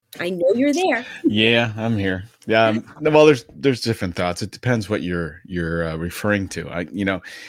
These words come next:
Speaker 2: in the world of education and, and teaching, um, I think you have to have a really good balance of both. Um, we tend to get,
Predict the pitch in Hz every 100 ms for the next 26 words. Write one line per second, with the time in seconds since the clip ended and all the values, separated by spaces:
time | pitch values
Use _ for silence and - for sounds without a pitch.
0 | - - 110 107 104 104 98 101 - _
1 | _ _ _ _ 104 117 120 120 107 98
2 | 98 95 - 101 104 120 117 110 - 90
3 | 82 87 - 107 104 127 123 123 - -
4 | - - _ 90 90 - 92 - 107 104
5 | - 101 92 92 90 - - 95 90 85
6 | 85 _ - 110 98 87 85 - 104 104
7 | 95 87 78 82 85 92 - 76 71 -
8 | 90 73 - - - - - - - _
9 | 90 85 82 80 82 113 _ _ _ _
10 | _ 101 98 120 117 107 90 101 95 92